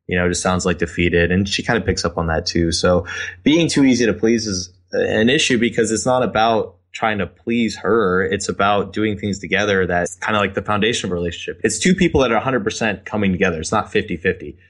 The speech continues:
right? So it's two independent people coming together to build this great relationship. And if you're always trying to please the other person, then,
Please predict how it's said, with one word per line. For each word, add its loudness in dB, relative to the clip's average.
right? -2
So -2
it's -2
two 4
independent 0
people -4
coming -2
together 2
to -8
build 4
this 0
great 0
relationship. 0
And 0
if -6
you're 0
always 2
trying -2
to 0
please 0
the 2
other 2
person, 0
then, 2